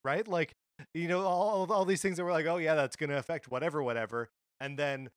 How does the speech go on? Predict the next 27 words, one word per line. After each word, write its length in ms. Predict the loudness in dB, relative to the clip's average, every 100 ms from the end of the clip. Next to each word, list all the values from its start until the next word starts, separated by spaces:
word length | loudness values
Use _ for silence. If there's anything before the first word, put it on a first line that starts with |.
| _ _ -8
uh, 220 | -2 -2
it 140 | -4 -4
didn't 200 | -4 -2
get 140 | -4
taken 260 | -2 -4 -2
care 200 | 0 2
of 100 | 0
for 320 | -4 -4 -2
weeks. 760 | -4 -4 0 0 0 -6 -6 -6
<laughs> 60 | -2 -4 -2 -4 -6 -4 -4
So, 480 | -2 -2 2 2 0 -4 -8 -8
you 100 | -6
know, 300 | 0 2 0 0
I, 120 | 0
I, 220 | 0 -2 0
I 60 | 0
don't 120 | 0
know, 180 | 0 -2
that 140 | -4 -10
we, 100 | -10
we 160 | -8 -4
live 140 | -4
in 60 | -2
a 60 |
big, 260 | -4 -4 -4
complicated 560 | -2 -2 -2 -4 -4 -4
world, 380 | -2 0 -2